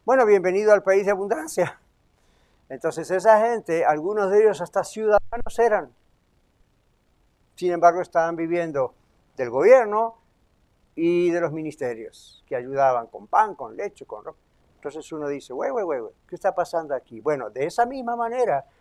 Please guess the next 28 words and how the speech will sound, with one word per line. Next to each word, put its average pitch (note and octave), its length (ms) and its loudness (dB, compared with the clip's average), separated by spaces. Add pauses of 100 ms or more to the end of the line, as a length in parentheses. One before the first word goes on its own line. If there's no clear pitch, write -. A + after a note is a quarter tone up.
(100)
hay C3 160 -6
gente D3+ 220 -10
que F3 100 -16
escoge D#3 460 -6 (100)
su E3 160 -14
religión, D3 520 -8 (1600)
dependiendo D#3+ 640 -2
de D#3 380 -2 (400)
qué F3+ 140 -2
le F3 100 -2
gusta, F3+ 500 -2 (320)
qué F3 120 -4
no E3+ 80 -4
le D#3+ 100 -4
gusta. C#3 300 -6
Observe G3 440 -2
que E3 140 -6
eso D#3+ 160 -10
es F#3 120 -12
arrogancia. G3 840 -2 (720)
¿Por D#3+ 180 -2
qué? D3 260 -4 (140)
Porque E3 260 -6
está F3+ 280 0
en F#3 60 -2
la E3+ 120 4
decisión D#3+ 580 -4
personal D#3 1080 -4